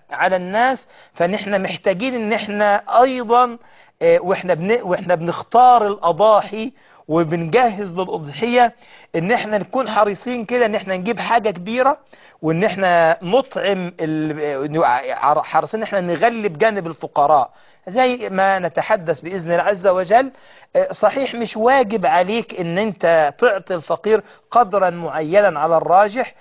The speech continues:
لكن عند وجود الحاجة الإسلام علمنا إن إحنا نغلب جانب الفقراء، فأنت لك أن ت-، تأتي بشيء ثمين أو تضحي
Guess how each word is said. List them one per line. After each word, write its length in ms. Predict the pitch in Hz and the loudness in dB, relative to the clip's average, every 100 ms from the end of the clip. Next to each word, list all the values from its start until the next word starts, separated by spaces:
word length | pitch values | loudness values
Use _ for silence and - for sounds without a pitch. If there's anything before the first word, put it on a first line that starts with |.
| - - - | -20 -20 -6
لكن 540 | 165 247 240 - 185 | 2 4 4 2 -4
عند 380 | 147 226 254 208 | -4 -6 -4 -2
وجود 460 | 208 185 175 262 220 | 0 -2 -4 -4 -4
الحاجة 600 | 185 - 233 247 220 254 | -4 2 6 6 4 -2
الإسلام 760 | - 190 180 - 202 247 254 | -2 -10 -10 -10 0 0 0
علمنا 680 | 196 196 202 247 247 240 254 - - - _ | -2 -2 -2 -6 -4 -2 -2 -4 -20 -20 _
إن 200 | 180 190 | -2 0
إحنا 360 | 240 214 208 208 | -2 -2 0 0
نغلب 720 | 196 190 196 269 240 220 170 | 2 0 2 2 0 -4 -2
جانب 380 | 160 220 202 175 | 2 2 2 -6
الفقراء، 680 | 175 - - 165 175 175 180 - _ | -8 -8 -2 2 6 6 4 -6 _
فأنت 480 | - 277 277 196 240 233 - | -2 0 -2 4 4 4 -4
لك 300 | 196 262 233 | -4 0 0
أن 200 | 202 190 - 196 | 0 -2 -8 -10
ت-، 420 | 160 147 190 170 | -8 -2 0 2
تأتي 440 | - 175 165 - 175 | 4 2 2 -10 -8
بشيء 420 | 156 - 220 202 | -8 -8 -6 -6
ثمين 340 | - 156 202 | -6 -4 -2
أو 100 | - | 0
تضحي 560 | 254 160 196 - - 185 | -2 0 0 0 -4 -10